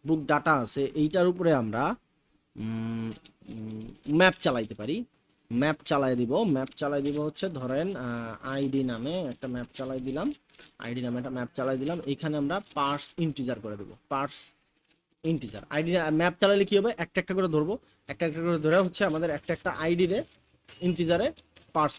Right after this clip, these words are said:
করে ফেলবো, ঠিক আছে? ভালো কথা, ইন্টিজারে পার্স করে ফেলবো। তাহলে আমরা যদি এবার কনসোল লক করি, ইন্টিজার স্টোরড বুক, আইএনটি, ইন্টিজার স্টোরড বুক, এবার যদি ব্রাউজারে যাই,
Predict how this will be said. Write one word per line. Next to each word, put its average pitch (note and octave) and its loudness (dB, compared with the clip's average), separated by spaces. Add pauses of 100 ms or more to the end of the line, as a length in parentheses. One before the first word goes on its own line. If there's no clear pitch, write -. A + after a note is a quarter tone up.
করে E3 6
ফেলবো, G2+ -8 (680)
ঠিক A3 6
আছে? C4 4 (540)
ভালো F3 4
কথা, D#3+ 2 (380)
ইন্টিজারে E3+ 4
পার্স D#3 2
করে E3+ 4
ফেলবো। E3+ -2
তাহলে E3 2
আমরা E3 2
যদি E3+ 2
এবার E3 2
কনসোল D#3+ 0
লক D#3+ 0
করি, D3+ 2 (240)
ইন্টিজার E3 0 (160)
স্টোরড D3+ 0 (100)
বুক, C#3+ 0 (1200)
আইএনটি, C3+ -4 (260)
ইন্টিজার C#3 -4 (300)
স্টোরড C#3+ -2 (920)
বুক, C3 0 (1800)
এবার C3+ -2
যদি C#3+ -2
ব্রাউজারে C3+ 2
যাই, B2 -2